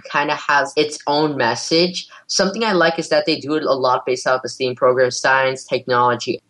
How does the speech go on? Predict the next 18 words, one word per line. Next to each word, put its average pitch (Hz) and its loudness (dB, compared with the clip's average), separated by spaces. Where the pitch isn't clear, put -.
engineering, 127 2
art, 135 2
and 131 -2
math. 139 0
And 143 -2
they 147 0
do 165 4
a - 6
lot 139 2
of 147 2
that, 139 2
and 147 -6
they 143 -2
kinda 165 2
teach - -4
kids 143 -4
be 151 -2
creative 135 4